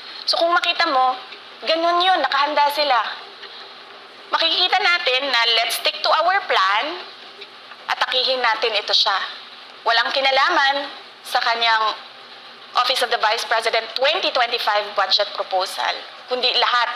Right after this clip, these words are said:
ay may kinalaman sa confidential funds na matagal nang may kaso, tatlo pa nga ang kaso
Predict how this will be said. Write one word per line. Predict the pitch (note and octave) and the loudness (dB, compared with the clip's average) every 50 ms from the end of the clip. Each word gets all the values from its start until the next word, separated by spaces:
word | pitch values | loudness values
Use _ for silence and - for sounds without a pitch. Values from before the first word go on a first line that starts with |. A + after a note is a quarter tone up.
| A#3 | 0
ay | A#3 A3+ | 0 0
may | A3 A3 | -2 -2
kinalaman | - A#3+ A3+ A3 G#3+ G#3 G3+ G3+ G3+ G3+ F#3+ F#3 F#3+ - - - - - - - - - - - - - - - - - | 0 0 0 2 2 2 2 2 0 0 -2 -2 -6 -10 -16 -18 -18 -20 -20 -20 -20 -20 -20 -20 -20 -18 -18 -18 -14 -12
sa | - - A#3 G#3+ G3 F#3 - - - - - - - - | -2 0 2 2 2 2 0 -4 -8 -14 -16 -18 -8 -2
confidential | - D4 D4 D4 C#4+ C#4+ C4 A#3+ A3+ A3+ A3 - G#3+ G#3+ G#3 | 2 2 2 2 2 0 2 2 2 2 2 2 2 0 0
funds | - - F#3+ E3 E3+ E3 E3+ - - - - - - - - - - - - - A3 | 0 0 0 0 0 -4 -8 -10 -10 -12 -12 -14 -18 -18 -18 -18 -18 -18 -16 -2 0
na | A3 A3 A3 | 0 2 2
matagal | A#3 - C#4+ C4+ C4 D4 D4 C#4+ C#4+ | 2 2 2 2 4 2 4 4 4
nang | C4+ C4 B3+ B3+ B3+ B3+ - - - - | 2 4 2 2 0 -2 -6 -14 -16 -6
may | A#3 G#3+ G3+ | -4 -4 -2
kaso, | - - F3+ F#3 F#3 - - - B3 - - - - - - - - - - - - - - - - - - - - - - - - - - - - | 0 0 0 0 0 0 2 2 2 2 0 -4 -6 -14 -18 -20 -20 -20 -20 -20 -18 -18 -18 -18 -18 -18 -18 -18 -20 -20 -20 -20 -20 -20 -6 -4 -4
tatlo | - - - B3+ B3 | -4 0 -2 -2 0
pa | - A#3 | 2 2
nga | A3+ B3 D4 - | 4 4 4 4
ang | G#3+ A3 | 2 2
kaso | - G#3+ G3 G3+ G3 - A3+ | 2 2 0 0 2 0 0